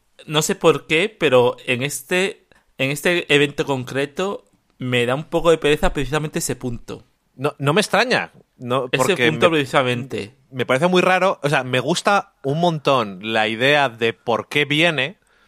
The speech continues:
Speaker 1: Ujú.
Speaker 2: sin decir spoilers ni nada, porque, bueno, por si acaso, pe-, me gusta cómo viene la idea, pero,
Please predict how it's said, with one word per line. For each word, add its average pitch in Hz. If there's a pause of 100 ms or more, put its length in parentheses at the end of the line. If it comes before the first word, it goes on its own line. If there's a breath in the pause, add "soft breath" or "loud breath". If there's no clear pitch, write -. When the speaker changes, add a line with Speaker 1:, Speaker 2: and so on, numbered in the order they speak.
(100)
Speaker 1:
Ujú. 165 (300)
Speaker 2:
sin -
decir 123
spoilers 127
ni 123
nada, 139
porque, 101
bueno, 104 (400)
por 107
si 104
acaso, 135 (140)
pe-, 131
me 127
gusta 156
cómo 147
viene 135
la 160
idea, 160
pero, 131